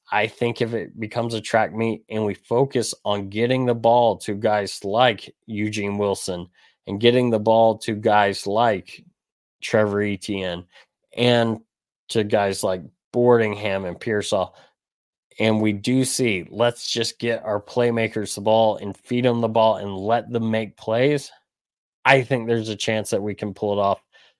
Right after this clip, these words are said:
That's the path to victory I see if we do that. I will say, you know, if I've gotta give a prediction, not picking against the Gators,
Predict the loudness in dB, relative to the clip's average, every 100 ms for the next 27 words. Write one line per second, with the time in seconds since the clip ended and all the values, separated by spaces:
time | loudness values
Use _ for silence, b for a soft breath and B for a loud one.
0 | _ -16 4 6 6 4 -2 0 0 0
1 | -4 -8 -4 -2 -2 -2 -2 -2 -6 -8
2 | -6 -4 -4 -4 -4 -8 -8 -4 0 4
3 | 2 2 -4 _ _ _ _ _ _ 6
4 | 8 8 4 2 0 4 6 6 4 0
5 | -6 -18 _ _ _ _ _ -4 0 0
6 | 0 0 2 2 2 4 6 6 2 0
7 | -6 -6 -4 -2 -4 -4 -2 -2 -2 -2
8 | -2 -4 _ _ _ _ _ _ _ _
9 | _ _ _ _ _ 2 4 4 2 -2
10 | 0 0 0 -2 -4 -4 -2 0 0 0